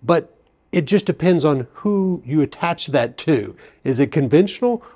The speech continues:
or is it, you know, deemed outside of that conventional box? So it's okay to use it here, but not there. And it's just simply people describing what they're seeing, what they're experiencing.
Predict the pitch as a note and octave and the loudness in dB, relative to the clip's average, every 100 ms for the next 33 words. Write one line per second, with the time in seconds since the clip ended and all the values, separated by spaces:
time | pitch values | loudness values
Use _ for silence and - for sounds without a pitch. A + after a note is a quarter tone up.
0 | _ D#3 D#3+ E3 D3+ C3 D#3 D3+ _ _ | _ 2 2 4 2 4 0 0 _ _
1 | - C3 B2 B2+ A#2 A2 D3 D3 C#3+ G#2+ | -6 -2 -2 -4 -10 0 2 4 4 0
2 | - _ - C3+ B2 - D3 C3 B2 G#2+ | -10 _ -2 0 0 0 2 2 2 -2
3 | B2 - A#2 G#2 A2 - G#2+ F#2+ D3 C3+ | -4 -4 -6 -4 -6 -6 -10 -2 0 0
4 | A2 - A#2 - _ _ C#3 A#3 A#3+ B3+ | -4 -6 -6 -6 _ _ 0 4 4 4
5 | E3 F#3 D3 - A#3 F#3 B2 G#2+ A2+ _ | 2 2 0 -2 2 2 2 -4 -8 _
6 | _ _ _ - G2 G#2+ - A2+ A2+ G#2+ | _ _ _ -12 -4 -4 -4 -6 -6 -6
7 | - _ _ _ _ _ - B2 B2 - | -10 _ _ _ _ _ -6 -4 -4 -8
8 | - F#3 - - D3 - C3 B2+ - C3 | -8 -8 -8 -8 -8 -6 -10 -10 -10 -8
9 | B2+ A2+ G2+ G2+ - - A#2+ B2+ A2 G2+ | -6 -8 -8 -12 -14 -12 -10 -8 -8 -10
10 | G2 _ _ _ G2+ A2 A2 _ - G2 | -12 _ _ _ -12 -8 -10 _ -12 -12
11 | - - A2+ G2 F2+ F2+ _ _ _ _ | -14 -10 -8 -8 -10 -16 _ _ _ _
12 | _ G2+ G2 G#2+ - G#2+ G#2+ G2+ - - | _ -14 -8 -10 -10 -10 -8 -10 -14 -10
13 | A2+ G#2+ G2 - - E2 | -8 -8 -12 -14 -18 -18